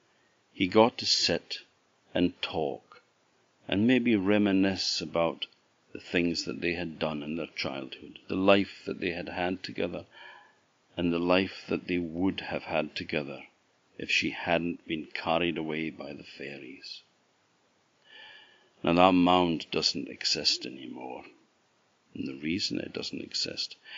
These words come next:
is because they built the new lighthouse on top of that very spot. It's not a new lighthouse. It's about a hundred and sixty years old, but it's,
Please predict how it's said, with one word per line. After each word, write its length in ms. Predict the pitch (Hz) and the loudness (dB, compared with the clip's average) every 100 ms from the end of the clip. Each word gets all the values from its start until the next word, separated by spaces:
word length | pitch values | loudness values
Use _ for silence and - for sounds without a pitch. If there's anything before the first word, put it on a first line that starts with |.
| - - _ _ _ | -16 -18 _ _ _
is 180 | - - | 2 2
because 420 | - - 87 - | 0 -2 -2 -2
they 100 | 78 | -4
built 460 | 73 87 85 - - | 2 4 4 2 -6
the 60 | |
new 340 | 82 80 87 87 | -2 2 2 0
lighthouse 680 | 71 80 92 - 69 - 73 | -2 -2 -4 -6 -8 -6 -6
on 160 | 65 | -6
top 300 | - 85 76 | -6 -6 -6
of 180 | - - | -12 -10
that 200 | 73 78 - | -6 -6 -6
very 240 | 87 - - | -6 -4 -2
spot. 540 | - - 62 50 - - _ _ _ _ _ _ _ _ _ _ _ _ - | -2 -2 -8 -8 -14 -16 _ _ _ _ _ _ _ _ _ _ _ _ -8
It's 260 | - - 98 | -6 -2 0
not 180 | 90 | 0
a 60 | 82 | 0
new 540 | 78 82 87 85 82 - | -2 0 0 -2 -4 -6
lighthouse. 680 | 73 76 78 85 82 - - | -6 -6 -6 -8 -8 -10 -14
It's 160 | - - | -14 -12
about 280 | - 71 - | -6 -4 -4
a 40 | |
hundred 340 | 85 - - - | -6 -6 -8 -8
and 160 | 69 | -6
sixty 400 | - - - - | -2 -4 -4 -6
years 340 | 82 98 98 101 | -2 -2 -2 0
old, 380 | 107 65 52 50 | 0 0 -2 -2
but 180 | 92 | -2
it's, 300 | - - - | -2 -10 -16